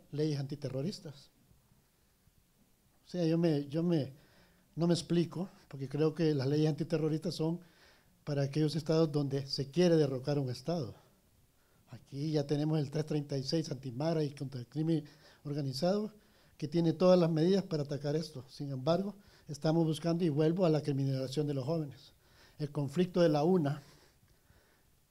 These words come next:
fue resuelto con tractores, lanzándole tractores a los jóvenes por parte del ministro de Educación, la fiscalía, bien nada, más bien llegaba a judicializar y a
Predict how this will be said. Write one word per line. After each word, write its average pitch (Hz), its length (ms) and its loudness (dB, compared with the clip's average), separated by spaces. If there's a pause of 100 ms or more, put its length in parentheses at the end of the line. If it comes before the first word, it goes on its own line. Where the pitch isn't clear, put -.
fue 156 160 -2
resuelto 151 560 2
con 143 160 -2
tractores, 151 520 0
lanzándole 147 480 0
tractores 143 720 0
a - 20 -4
los 123 140 -6
jóvenes 151 640 -2 (480)
por 143 160 -8
parte 147 340 -2
del 143 140 2
ministro 135 500 -4
de 123 60 -4
Educación, 139 520 -8 (760)
la 135 80 -14
fiscalía, 151 520 -8 (140)
bien 139 220 -6
nada, 139 200 -4
más 127 160 -8
bien 190 280 2 (480)
llegaba 151 480 0 (460)
a 151 80 -4
judicializar 147 1080 -2
y 143 140 -4
a 160 200 -4